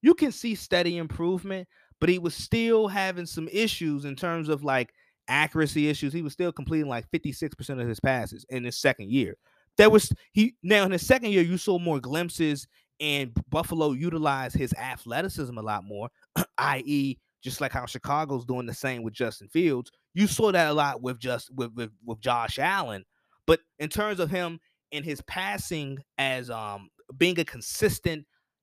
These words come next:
efficient passer, that was still an issue for Josh Allen. His third year, guess who he gets? He gets, he gets, he gets Stefon Diggs. He gets Stefon Diggs.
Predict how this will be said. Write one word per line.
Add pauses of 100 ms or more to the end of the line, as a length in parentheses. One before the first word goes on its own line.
(160)
efficient
passer, (480)
that
was
still
an
issue
for
Josh
Allen. (200)
His
third
year, (120)
guess
who
he
gets? (120)
He
gets, (180)
he
gets, (200)
he
gets (220)
Stefon
Diggs. (480)
He
gets
Stefon
Diggs.